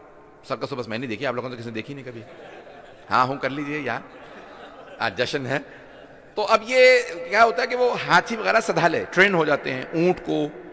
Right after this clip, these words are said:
घोड़े को, ये बहुत से जानवर हैं जिनको आप train कर सकते हैं। तो अब हाथी उन्होंने train कर रखा था अबरहा ने। कहा, "भाई, जैसे कोई आदमी आए, तो वो फौरन",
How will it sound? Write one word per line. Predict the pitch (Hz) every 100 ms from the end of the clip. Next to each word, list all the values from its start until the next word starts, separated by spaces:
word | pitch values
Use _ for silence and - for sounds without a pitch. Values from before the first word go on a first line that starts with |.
| - 120
घोड़े | 151 165
को, | 156 143 147 147 - - -
ये |
बहुत | 165 160 208
से | 220
जानवर | 180 165 170
हैं | 214
जिनको | 214 170 208
आप | 208 -
train | 180 165
कर | -
सकते | - - -
हैं। | - - - - - - -
तो |
अब | 170
हाथी | 160 175 226
उन्होंने | 226 220
train | - 208
कर | 208 208
रखा | 190
था | 190
अबरहा | 170 156 165
ने। | 170 - - -
कहा, | -
"भाई, | 175
जैसे | 170 165 196
कोई | 190
आदमी | 160 160 180
आए, | 180
तो | 202 190
वो |
फौरन", | 175 156 156